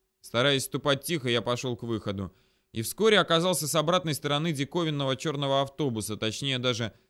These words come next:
мобильного дома, скрытый им от гомонящих людей. Обошёл сзади и вышел из-за него, оказавшись почти в середине толпы какой-то молодёжи, по виду напоминающих студентов.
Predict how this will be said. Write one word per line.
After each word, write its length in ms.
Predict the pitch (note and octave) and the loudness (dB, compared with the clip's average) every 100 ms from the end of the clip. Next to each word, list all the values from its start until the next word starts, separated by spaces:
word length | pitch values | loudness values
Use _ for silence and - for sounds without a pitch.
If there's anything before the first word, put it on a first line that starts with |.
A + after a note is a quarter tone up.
| _ | _
мобильного 680 | G#2+ A#2+ C3 D#3+ D3+ D3 D3+ | -2 -2 2 0 2 2 2
дома, 400 | D3 D3+ A2+ G2+ | 4 2 2 -2
скрытый 420 | - A2+ G#2+ C3 | -4 -6 -4 -4
им 120 | C3 | -4
от 100 | G#2 | -4
гомонящих 580 | G#2 A2+ B2 A#2+ - G#2+ | -4 -4 -2 -2 -4 -6
людей. 480 | A#2+ A2+ G#2 F#2 - _ _ _ _ _ - | -6 -2 -2 -2 -8 _ _ _ _ _ -8
Обошёл 500 | A2+ C#3 C#3+ G#3 F3 | 2 2 4 0 2
сзади 400 | D3+ F3+ E3 D#3 | 4 4 4 2
и 60 | |
вышел 340 | D3 E3 D#3 C#3+ | 2 0 0 -2
из-за 220 | B2+ C3+ | 0 0
него, 280 | C#3 D3 D#3 | 0 2 2
оказавшись 580 | C3+ C3 C#3+ D3 C#3 - | 2 0 0 -2 -4 -4
почти 340 | B2 A#2 C#3+ | -6 -4 -6
в 60 | B2 | -4
середине 440 | C3+ B2+ D3+ C3+ | -4 -4 -4 -6
толпы 380 | A#2+ A#2+ A#2 D#3 | -2 -2 -2 -4
какой-то 400 | B2 A2 C3+ B2+ | -4 -4 -6 -4
молодёжи, 560 | B2 B2+ C3 D#3+ C3 | -2 0 0 0 -2
по 160 | G#2+ A#2+ | 0 0
виду 240 | C#3 C3 | 0 -2
напоминающих 680 | B2 A2+ A#2 B2 C3 A2+ A#2 | -4 -4 -6 -4 -4 -4 -6
студентов. 640 | - C#3 B2 A2+ G2 F#2 | -6 -4 -4 -2 -4 -8